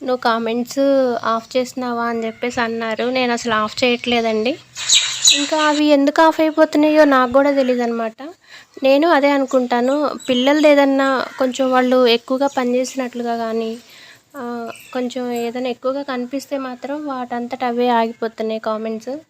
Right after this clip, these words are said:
నేను కూడా అనుకుంటున్నా, వీళ్ళు చక్కగా చేస్తున్నారు కదా, కామెంట్ ఎవరైనా పెడతారేమో అని అనుకుంటాను, కానీ అవి ఆఫ్ అయిపోతున్నాయి.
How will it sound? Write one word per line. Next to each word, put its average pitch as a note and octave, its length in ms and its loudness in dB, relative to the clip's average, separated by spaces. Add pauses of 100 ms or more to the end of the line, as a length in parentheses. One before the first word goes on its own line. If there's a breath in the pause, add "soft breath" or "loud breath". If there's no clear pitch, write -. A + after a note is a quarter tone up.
(540)
నేను B3+ 220 -6
కూడా C#4+ 160 -2
అనుకుంటున్నా, B3+ 460 -4
వీళ్ళు B3 300 -4
చక్కగా B3 220 -4
చేస్తున్నారు B3+ 580 -2
కదా, A#3+ 280 -2
కామెంట్ A#3+ 500 -2
ఎవరైనా B3 300 0
పెడతారేమో A#3 720 -6
అని A3+ 240 -6
అనుకుంటాను, A#3+ 640 -10 (160)
కానీ B3+ 280 -8
అవి A#3+ 180 -8
ఆఫ్ A3 240 -6
అయిపోతున్నాయి. A#3 720 -8